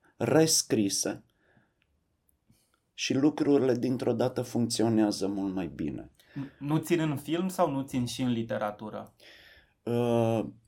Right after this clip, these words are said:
Speaker 1: nu țin în, uh, film, în primul rând. Dar, uh, de aici eu, sigur, imediat am trecut și spre literatură. Și mi-am dat seama că, uh, lucruri care,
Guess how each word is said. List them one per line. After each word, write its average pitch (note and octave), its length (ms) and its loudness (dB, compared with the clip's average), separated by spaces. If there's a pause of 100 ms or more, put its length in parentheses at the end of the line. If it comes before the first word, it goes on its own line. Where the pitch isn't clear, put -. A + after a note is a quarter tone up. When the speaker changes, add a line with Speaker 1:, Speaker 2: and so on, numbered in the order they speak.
Speaker 1:
nu D3+ 340 2
țin C#3+ 420 4
în, C3 280 2
uh, B2 200 2
film, A#2 540 4 (140)
în F2+ 200 -6
primul F#2 400 -2
rând. - 320 -8 (800)
Dar, A#2+ 440 4 (520)
uh, A2 500 -2 (680)
de B2+ 280 4
aici C#3 480 6
eu, A#2+ 460 0 (120)
sigur, F2+ 600 -2
imediat A2+ 680 2
am G2+ 500 -2 (580)
trecut G#2+ 420 -2
și G2 220 -4
spre G2+ 300 0
literatură. G#2 880 -2 (260)
Și - 120 -16
mi-am G2 180 -2
dat C3+ 160 0
seama A#2 420 -2
că, G2+ 340 2
uh, G2 340 2
lucruri A2 580 -2
care, E2+ 720 0